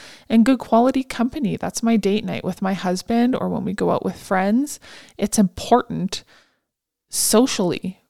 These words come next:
for us to do that, and it's important for our mental health. Okay. Mistake number ten, pushing through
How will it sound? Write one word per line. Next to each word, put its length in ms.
for 200
us 220
to 160
do 220
that, 280
and 160
it's 160
important 440
for 120
our 140
mental 340
health. 380
Okay. 340
Mistake 600
number 480
ten, 460
pushing 500
through 640